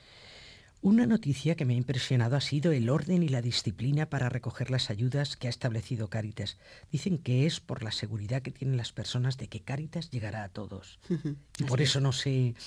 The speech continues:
Speaker 1: por eso mantienen la disciplina, que eso es muy importante, porque las pillerías y los desmanes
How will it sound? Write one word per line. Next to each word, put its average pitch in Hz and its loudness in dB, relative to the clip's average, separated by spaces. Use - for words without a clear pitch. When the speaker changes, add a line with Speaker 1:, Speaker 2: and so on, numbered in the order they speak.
Speaker 1:
por 139 0
eso 139 -2
mantienen 143 2
la 139 4
disciplina, 127 2
que - 2
eso 165 4
es - 2
muy 135 4
importante, 123 0
porque - -6
las - -4
pillerías 131 -2
y 135 0
los 131 -2
desmanes 135 0